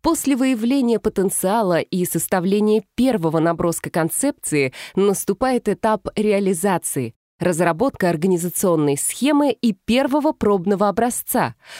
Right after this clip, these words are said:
выделение основных пользователей и основных рынков.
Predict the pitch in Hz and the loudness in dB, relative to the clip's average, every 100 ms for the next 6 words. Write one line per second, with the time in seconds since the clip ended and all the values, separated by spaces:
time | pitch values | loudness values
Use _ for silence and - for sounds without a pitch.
0 | - 175 196 180 208 196 190 175 - 180 | -6 0 0 2 2 2 2 0 0 -4
1 | - 190 185 170 151 139 - 170 262 277 | 0 0 2 2 2 0 -2 0 0 0
2 | 294 - 302 294 285 - 339 311 - 208 | -2 -2 0 0 -2 -2 -2 0 -2 -2
3 | 151 151 156 - 170 143 139 123 - | 0 0 0 0 0 0 -2 -8 -12